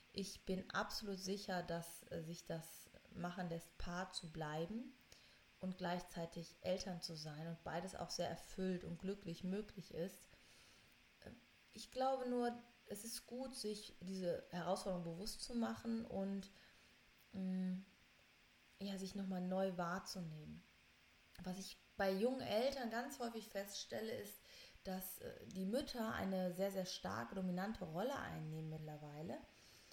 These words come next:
und auch ihren Partnern, also den jungen Vätern,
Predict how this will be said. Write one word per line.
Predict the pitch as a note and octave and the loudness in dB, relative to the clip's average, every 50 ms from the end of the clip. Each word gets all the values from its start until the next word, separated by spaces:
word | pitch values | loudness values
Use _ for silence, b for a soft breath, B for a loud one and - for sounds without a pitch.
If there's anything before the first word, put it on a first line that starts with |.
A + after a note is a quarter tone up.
| B B B B - - | B B B B -8 -2
und | F#3 F#3 F#3 F#3 F#3 F#3 F#3+ - - - | 2 4 4 6 6 4 2 0 0 2
auch | - F#3 F3+ - - - | 2 2 2 -2 -8 -4
ihren | F#3 F#3+ G3 F#3+ F#3 F#3 F3+ F3+ F3+ F3+ F3 F3+ F3+ - - - - - | -2 2 2 2 4 4 4 4 4 4 2 2 0 -2 -6 -10 -10 -10
Partnern, | - - F#3+ F#3+ G#3 A#3 - - B3+ B3+ C#4 D4+ E4 F4 | -8 -4 -2 -2 -2 -2 -2 -2 -4 -2 -2 -2 -4 -4
also | - F#3 E3 D#3+ | -4 -4 -4 -2
den | D3+ D#3+ D#3+ | -2 -2 -2
jungen | D#3 E3 E3 E3 E3 E3 | 0 0 0 0 0 -2
Vätern, | - - - G#3 A#3+ C#4+ D4 - - F#3+ F#3+ F#3+ G#3 | -6 -6 -2 -2 0 0 -2 -4 -4 -2 0 0 -2